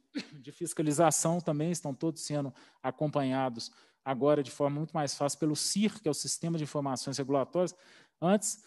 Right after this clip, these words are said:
se utilizava Excel para ter controle lá na arsai. Agora temos o cir, que é um sistema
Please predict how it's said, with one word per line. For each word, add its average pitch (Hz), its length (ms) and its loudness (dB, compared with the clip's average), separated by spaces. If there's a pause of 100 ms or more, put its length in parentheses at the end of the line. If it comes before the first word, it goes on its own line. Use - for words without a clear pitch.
(160)
se - 140 -6
utilizava 170 480 4
Excel 147 580 8
para 127 120 -4
ter 131 120 -4
controle 120 520 2
lá 110 160 2
na 107 80 0
arsai. 107 240 -6
Agora 120 180 -2
temos 147 260 -4
o 143 60 -4
cir, - 380 -4
que - 100 -2
é - 20 2
um 131 140 0
sistema 139 540 0